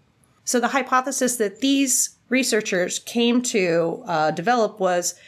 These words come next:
they didn't develop a hypothesis. But that's okay <laughs> in this situation.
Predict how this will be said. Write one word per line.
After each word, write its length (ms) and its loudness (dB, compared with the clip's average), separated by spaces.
they 140 -2
didn't 240 -2
develop 320 0
a 100 -4
hypothesis. 840 -8
But 140 -2
that's 200 2
okay 540 2
<laughs> 80 -
in 180 6
this 200 2
situation. 800 2